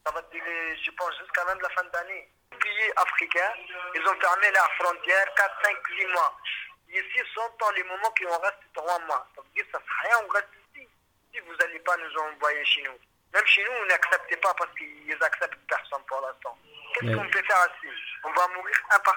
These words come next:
Speaker 1: un chaque jour. Chaque jour, il y a un ami à nous qui est positif. Chaque jour, on perd quelqu'un.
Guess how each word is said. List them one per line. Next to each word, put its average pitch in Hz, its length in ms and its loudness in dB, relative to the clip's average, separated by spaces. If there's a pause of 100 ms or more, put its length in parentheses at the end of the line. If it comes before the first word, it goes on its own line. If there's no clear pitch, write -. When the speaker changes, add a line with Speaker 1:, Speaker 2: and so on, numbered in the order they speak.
Speaker 1:
un 240 120 8
chaque 233 200 2
jour. 233 260 -4 (180)
Chaque - 320 0
jour, 233 180 -6
il - 20 0
y 208 40 4
a 196 100 6
un 190 240 8
ami 185 120 0
à 175 120 4
nous 185 100 -12
qui - 160 -8
est 160 140 -12
positif. - 280 -20 (200)
Chaque 202 340 0
jour, 190 140 -14
on 170 100 -6
perd 170 300 0
quelqu'un. 143 420 -2